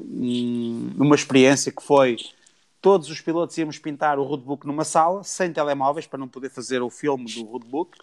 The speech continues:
e no fim de filma-, de pintar, entregávamos o roadbook lá numa saquinha selada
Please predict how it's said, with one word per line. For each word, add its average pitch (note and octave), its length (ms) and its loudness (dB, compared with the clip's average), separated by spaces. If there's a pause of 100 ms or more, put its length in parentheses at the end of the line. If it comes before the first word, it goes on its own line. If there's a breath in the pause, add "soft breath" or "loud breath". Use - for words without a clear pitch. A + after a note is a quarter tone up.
(480 soft breath)
e F3 200 -2
no E3+ 140 -4
fim F3 300 -4
de D3+ 120 -6
filma-, F3 420 0
de D#3+ 420 0
pintar, E3+ 480 2 (480 soft breath)
entregávamos D3+ 680 2
o D3 60 -4
roadbook C#3+ 480 -8
lá D3+ 240 -2
numa D3+ 240 -8
saquinha D3 400 -8
selada D#3+ 520 0